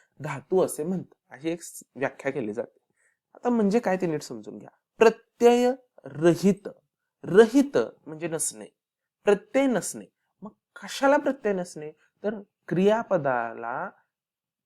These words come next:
मध्ये जो काही बदल केलेला असतो, आपण यापूर्वी एक शब्द प्रकार शिकलेलो आहोत किंवा एक संकल्पना शिकलेलो आहोत, तुम्हाला आठवत असेल,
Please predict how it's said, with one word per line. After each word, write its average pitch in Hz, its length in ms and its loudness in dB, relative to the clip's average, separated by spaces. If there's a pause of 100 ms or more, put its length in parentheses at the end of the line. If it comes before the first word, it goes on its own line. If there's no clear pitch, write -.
मध्ये 139 380 -4
जो 151 220 -6
काही 165 240 -2
बदल 170 500 6
केलेला 139 340 2 (120)
असतो, - 320 -12 (280)
आपण 156 360 -4
यापूर्वी 151 760 -8
एक 143 220 -12
शब्द 127 320 -6
प्रकार 135 400 -4
शिकलेलो 107 380 -14
आहोत 107 340 -10
किंवा 131 220 -18
एक 135 200 -12 (100)
संकल्पना 131 640 -8
शिकलेलो 107 380 -12
आहोत, 127 260 -10
तुम्हाला 120 320 -16
आठवत 143 360 -10
असेल, 156 300 -8